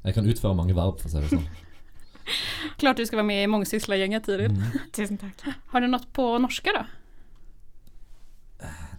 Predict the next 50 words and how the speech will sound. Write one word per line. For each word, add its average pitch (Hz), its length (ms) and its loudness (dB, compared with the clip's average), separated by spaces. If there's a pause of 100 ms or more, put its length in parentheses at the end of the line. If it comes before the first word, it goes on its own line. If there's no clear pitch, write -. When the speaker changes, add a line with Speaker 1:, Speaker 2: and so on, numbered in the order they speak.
(120)
Speaker 1:
nei, 73 240 -6
jeg 85 80 -8
vet 131 180 -6
ikke. 143 200 -2 (680)
Norsk, 120 320 0
det 107 100 2
er - 40 0
på 110 80 2
en 95 60 2
måte, 101 100 2
det, 101 180 2
det 107 100 2
står, 107 380 2 (600)
det 95 100 -4
står 107 220 0
mitt 95 140 2
hjerte 82 340 0
så 95 140 0
nært. 87 320 0
Det 110 140 -6
er 123 80 -2
akkurat 120 180 -2
sånn 117 100 2
som 104 60 4
når 98 80 6
Donald 101 260 6
Trump 101 220 6
fikk - 140 -4
sp-, - 200 -6
spørsmålet, 85 400 0
«Hva 107 100 6
liker 85 220 2
du 80 60 0
best, 98 240 2 (300)
hva 95 80 -2
slags, 95 180 -2 (220)
det 95 160 4
liker 82 220 -2
du 80 60 -4
best 90 140 -2
med 80 100 -2
Bib-, 92 240 -2
med 85 240 -6
Bibelen?» 85 340 0
Og 71 120 0
han - 60 -6
sa 78 140 0
at, - 120 -4
eh, 69 80 -2 (280)
«Nei, 85 220 6